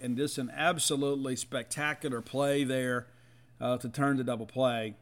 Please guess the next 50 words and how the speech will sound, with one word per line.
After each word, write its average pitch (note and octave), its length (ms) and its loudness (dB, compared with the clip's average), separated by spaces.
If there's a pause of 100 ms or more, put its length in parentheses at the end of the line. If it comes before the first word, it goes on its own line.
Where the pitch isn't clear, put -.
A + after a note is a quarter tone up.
(120)
Tanner B2+ 280 -2
Leggett A#2+ 320 -2
did A#2 100 -4
a A2+ 40 -6
great A#2 240 -2
job. A2 380 -4
Now, B2 320 -2 (960)
uh, C3 60 -2
R C#3 260 6
J E3+ 280 4
Yeager D#3 320 4
was C#3 200 2
hit D#3+ 200 2
by C#3+ 140 6
a - 40 4
pitch. - 480 0 (420)
So - 180 4
when C#3+ 100 4
we C#3 100 2
came D#3 260 2
back C#3+ 240 4
out, C#3+ 340 4
Leggett C#3 380 2
pinch C#3+ 260 0
ran C3+ 240 2
for C#3+ 140 -2
him, D3+ 180 4
and C#3+ 80 0
there C#3 80 0
was, C3 140 0
so D3+ 180 2
there D#3 140 6
was D#3 140 4
some B2 100 -2
concern C#3+ 640 2
heading C#3+ 400 4
into, C3+ 560 0 (580)
you C#3+ 100 0
know, B2+ 40 0
Sa-, D#3+ 220 4
uh, C3 220 0
Saturday's F3 500 4
game. B2+ 400 0
You C#3 100 0
know, C3 80 0
would E3+ 200 4
R D3 200 8
J C#3 220 0
be C3+ 200 -2
available? B2+ 640 2